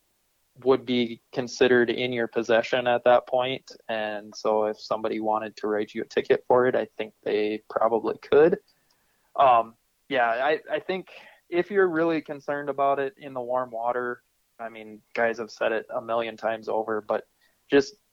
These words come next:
keep the fish in the water as much as you p-, possibly can. If it's not a big fish, don't take it out of the water for a picture. If you wanna measure it, float your bump board in the water and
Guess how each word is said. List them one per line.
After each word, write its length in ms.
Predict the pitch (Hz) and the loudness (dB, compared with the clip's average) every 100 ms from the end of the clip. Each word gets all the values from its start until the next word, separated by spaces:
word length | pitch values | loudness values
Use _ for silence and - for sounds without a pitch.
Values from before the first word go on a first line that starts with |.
| _ - | _ -6
keep 220 | 143 139 | -4 -2
the 80 | 120 | -2
fish 300 | - 123 127 | -2 -2 -2
in 120 | 123 | -2
the 80 | 113 | 0
water 400 | 110 117 123 113 | 2 4 4 0
as 100 | 107 | -2
much 240 | 113 - | -6 -6
as 120 | 113 107 | -10 -14
you 120 | 107 _ | -18 _
p-, 120 | - 110 - | -4 -4 -2
possibly 480 | - 117 113 107 107 | 2 2 2 -4 -6
can. 460 | - 120 120 120 - 117 | -8 -8 -6 -8 -8 -8
If 140 | 110 | -4
it's 400 | 113 - - - - - | -6 -6 -18 -20 -20 -8
not 260 | 110 113 113 | 0 2 2
a 40 | |
big 240 | 117 113 | 0 -2
fish, 460 | - 117 117 - - 113 | 0 2 2 0 -12 -8
don't 240 | 104 107 | -6 -4
take 220 | - - 117 | -4 -4 0
it 80 | |
out 160 | 107 113 | 2 2
of 60 | 107 | 0
the 60 | |
water 300 | 107 113 113 - | 0 0 0 -2
for 80 | 110 | -6
a 60 | |
picture. 600 | - 127 - 131 127 120 - _ _ _ _ _ | -2 -2 0 2 2 0 -6 _ _ _ _ _
If 120 | 120 117 | -4 -2
you 100 | 113 | 2
wanna 220 | 120 113 | 2 2
measure 440 | 110 113 120 120 | 0 -2 0 0
it, 160 | 117 - _ _ _ - | 0 0 _ _ _ -2
float 260 | 123 117 - | 2 2 0
your 80 | 107 | -6
bump 240 | 110 110 | -2 -2
board 280 | 123 117 117 | 0 0 0
in 80 | 113 | -4
the 60 | 107 | -6
water 560 | 107 110 113 113 110 | -2 0 0 -2 -6
and 100 | 104 | -12